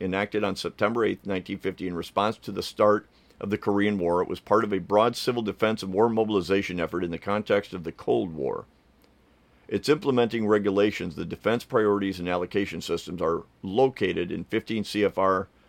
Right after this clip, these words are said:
uh, seven hundred to seven hundred point nine three. Since nineteen fifty, the act has been reauthorized over fifty times.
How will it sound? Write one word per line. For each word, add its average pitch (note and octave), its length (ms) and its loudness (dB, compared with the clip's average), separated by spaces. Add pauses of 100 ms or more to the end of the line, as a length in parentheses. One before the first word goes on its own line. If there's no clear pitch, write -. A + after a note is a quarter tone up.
(240)
uh, F2 260 -4
seven A2+ 360 -2
hundred G#2 320 -2
to F#2 80 -8
seven G2 280 -2
hundred F#2 220 -4
point E2+ 220 -2
nine F2 240 -4
three. F2 280 -4
Since - 300 -10
nineteen G#2+ 320 -2
fifty, G#2+ 320 -4
the F2 220 -2
act F2+ 180 -4
has F2 140 -6
been E2+ 260 -2
reauthorized F#2 800 0
over E2+ 220 -4
fifty G2+ 420 -6
times. G2 640 -4